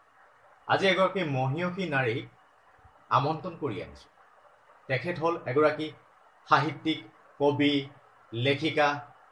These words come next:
সমাজসেৱিকা, সাংবাদিক তথা বৰঠাকুৰ আই এছ একাডেমীৰ চি ই অ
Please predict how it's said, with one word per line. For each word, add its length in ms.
সমাজসেৱিকা, 800
সাংবাদিক 540
তথা 400
বৰঠাকুৰ 580
আই 160
এছ 260
একাডেমীৰ 580
চি 240
ই 180
অ 180